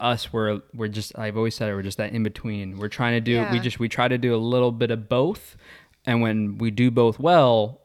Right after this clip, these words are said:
Speaker 1: I think we're unbeatable. But then there are times that we just, just,
Speaker 2: Yeah.
Speaker 1: you know, it, it's just one, one, you know, we're doing one over the other, and then our team, like, your teammate is doing the other, and you're doing the one, you know, if
Speaker 2: Yeah,
Speaker 1: that
Speaker 2: no,
Speaker 1: makes
Speaker 2: it, it
Speaker 1: sense.
Speaker 2: makes sense.
Speaker 1: And that's where we're just,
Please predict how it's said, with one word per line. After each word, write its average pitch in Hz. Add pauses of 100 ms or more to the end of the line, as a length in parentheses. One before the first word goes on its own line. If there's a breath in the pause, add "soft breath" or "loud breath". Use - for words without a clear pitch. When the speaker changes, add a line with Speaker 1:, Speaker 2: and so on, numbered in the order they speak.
(160)
Speaker 1:
I 104 (200)
think 107
we're 104
unbeatable. 104
But 123
then 117
there 110
are 107
times 117
that 107
we 107 (720)
just, - (140)
just, 104
Speaker 2:
Yeah. 190
Speaker 1:
you 123
know, 113
it, 107
it's 123
just -
one, 127 (160)
one, 120
you 101
know, 113
we're 107
doing 117
one 120
over 110
the 113
other, 120 (340 loud breath)
and 107
then 98 (180)
our 107 (280)
team, 120
like, 107
your 104
teammate 135
is 113
doing 113
the 110
other, 120
and 110
you're 117
doing 113
the 110
one, 117
you 147
know, 151
if 131
Speaker 2:
Yeah, 131
Speaker 1:
that 120
Speaker 2:
no, 113
Speaker 1:
makes 107
Speaker 2:
it, -
it -
Speaker 1:
sense. 110
Speaker 2:
makes 170
sense. 101
Speaker 1:
And 117
that's 120
where 104
we're 98
just, 92